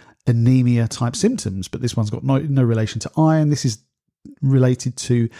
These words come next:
misshapen red blood cells that have been manufactured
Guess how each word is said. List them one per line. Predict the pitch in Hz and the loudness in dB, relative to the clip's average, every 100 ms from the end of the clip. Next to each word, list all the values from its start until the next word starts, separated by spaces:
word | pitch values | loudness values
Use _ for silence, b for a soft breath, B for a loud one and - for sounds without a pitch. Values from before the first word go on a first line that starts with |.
| B - | B -6
misshapen | 123 123 - - - _ _ - - 123 113 - 117 110 110 - _ _ _ _ _ _ _ _ | 0 0 -2 -8 -12 _ _ -6 0 0 0 0 0 2 -2 -6 _ _ _ _ _ _ _ _
red | 113 113 117 | 2 2 2
blood | 107 107 | 2 -2
cells | - 107 95 98 - | -2 -6 -6 -8 -10
that | |
have | 123 | -8
been | - 107 | -4 -2
manufactured | 113 160 170 - 143 - 131 | 2 2 2 0 -2 0 -2